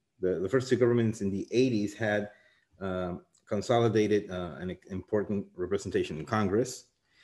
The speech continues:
And what happens in the eighties is political crisis, economic crisis, social crisis, ends up destroying the traditional political party system in Peru.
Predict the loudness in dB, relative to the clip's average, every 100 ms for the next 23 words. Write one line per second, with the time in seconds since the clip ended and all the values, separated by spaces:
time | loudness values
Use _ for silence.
0 | -20 _ -4 -2 2 2 4 2 0 -2
1 | -2 2 4 4 0 -4 -2 0 0 -6
2 | -18 _ -4 0 2 2 0 2 2 2
3 | 2 -2 -4 -4 -4 -6 -2 2 2 0
4 | 0 2 2 0 0 2 2 0 -4 -4
5 | -14 -20 -18 -4 -2 2 2 2 -6 -4
6 | 2 6 6 4 2 2 0 0 0 0
7 | 0 -2 0 2 2 2 0 0 0 2
8 | 2 0 0 0 -6 -6 -10 -14 -14